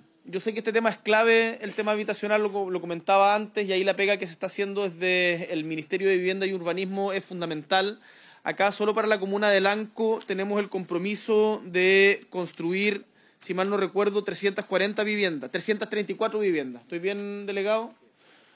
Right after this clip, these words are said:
Permítame presentarle al nuevo delegado. Delegado, póngase de pie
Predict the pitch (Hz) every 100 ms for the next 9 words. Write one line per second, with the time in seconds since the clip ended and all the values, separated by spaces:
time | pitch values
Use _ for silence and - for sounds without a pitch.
0 | - 185 220 254 240 240 214 175 214 226
1 | 233 226 208 208 220 220 208 202 190 196
2 | 196 214 220 202 214 220 214 185 202 220
3 | 226